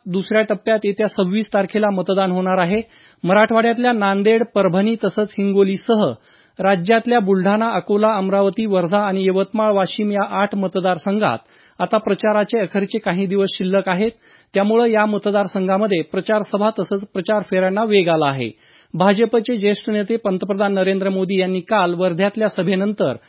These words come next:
आज नांदेड तसंच परभणी इथं प्रचार सभा घेतली. भारतातील मजबूत लोकशाहीकडे संपूर्ण जगाचं लक्ष आहे.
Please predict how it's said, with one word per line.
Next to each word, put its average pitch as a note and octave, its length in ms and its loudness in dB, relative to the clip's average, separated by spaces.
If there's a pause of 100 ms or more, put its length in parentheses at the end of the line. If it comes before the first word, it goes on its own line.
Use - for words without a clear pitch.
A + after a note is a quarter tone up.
(240)
आज F#3+ 200 2
नांदेड G3 520 0
तसंच G#3+ 300 -2
परभणी G3 420 0
इथं G3+ 160 -2
प्रचार G3 320 -4 (120)
सभा F#3+ 180 0
घेतली. F#3+ 340 -2 (420)
भारतातील A3+ 720 0
मजबूत G#3 480 -2
लोकशाहीकडे G#3 720 0
संपूर्ण A3 480 -4
जगाचं G3 420 0
लक्ष F#3 280 -2
आहे. G3 280 2